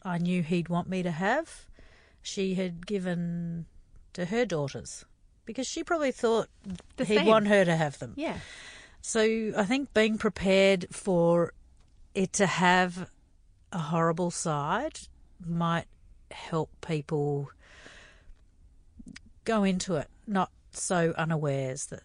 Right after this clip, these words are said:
Speaker 1: and, and if you can ha-, like I said before, if you can have conversations now and get it in the open, great. If you're lucky enough to have that kind of dynamic in your family, um,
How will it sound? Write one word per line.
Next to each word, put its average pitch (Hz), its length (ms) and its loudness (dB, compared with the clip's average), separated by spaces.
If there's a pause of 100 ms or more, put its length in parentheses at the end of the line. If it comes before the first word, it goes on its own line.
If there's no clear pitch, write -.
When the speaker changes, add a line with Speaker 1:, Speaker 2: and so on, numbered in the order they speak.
Speaker 1:
and, 190 240 -6
and 220 120 -2
if 247 140 -2
you 262 80 -4
can 233 160 -2
ha-, 185 260 -2
like 196 160 -2
I 208 60 0
said 185 200 -6
before, 156 320 -2
if 143 80 -8
you 170 60 -4
can 160 100 -4
have 180 440 0
conversations 156 880 -4
now 151 480 -2 (500)
and 151 260 -8
get 156 200 0
it 156 220 -4 (120)
in 156 180 -6
the 143 140 -2
open, 277 360 -4 (160)
great. 135 400 -4
If - 160 -14
you're 151 160 -2
lucky 147 280 -6
enough 151 240 -6
to - 80 -12
have 147 120 -6
that - 140 -6
kind 147 260 -6
of 139 180 -10
dynamic 147 480 -4
in 156 100 -4
your 139 140 -4
family, 165 720 -4
um, 143 400 -6